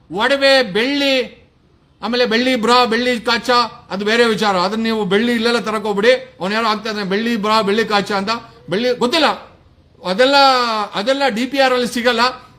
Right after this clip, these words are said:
ಡಿ ಪಿ ಆರ್ ಅಲ್ಲಿ ಇವರು ಕಾನೂನಾತ್ಮಕವಾಗಿ ಏನು ವರ್ಷಕ್ಕೆ ಪ್ರತಿ ವರ್ಷ ಇವರು ಡಿಕ್ಲರೇಷನ್ ಕೊಡ್ಬೇಕು. ಡಿ ಪಿ ಆರ್ ಅಲ್ಲಿ ಯಾರ್ಯಾರಿಗೆ ಪೊಲೀಸ್ ಅವರು ತೊಂದ್ರೆ ಕೊಡ್ತಾರೋ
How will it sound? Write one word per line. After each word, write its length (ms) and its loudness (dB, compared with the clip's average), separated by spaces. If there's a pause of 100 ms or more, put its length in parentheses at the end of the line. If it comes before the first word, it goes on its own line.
(100)
ಡಿ 140 2
ಪಿ 140 0
ಆರ್ 180 6
ಅಲ್ಲಿ 280 0
ಇವರು 560 0 (140)
ಕಾನೂನಾತ್ಮಕವಾಗಿ 1080 0 (120)
ಏನು 500 2
ವರ್ಷಕ್ಕೆ 400 -6
ಪ್ರತಿ 380 -2
ವರ್ಷ 280 2
ಇವರು 580 0 (280)
ಡಿಕ್ಲರೇಷನ್ 640 2
ಕೊಡ್ಬೇಕು. 720 2 (200)
ಡಿ 120 2
ಪಿ 140 0
ಆರ್ 180 6
ಅಲ್ಲಿ 580 2
ಯಾರ್ಯಾರಿಗೆ 560 0
ಪೊಲೀಸ್ 500 -2
ಅವರು 300 2
ತೊಂದ್ರೆ 300 0
ಕೊಡ್ತಾರೋ 760 2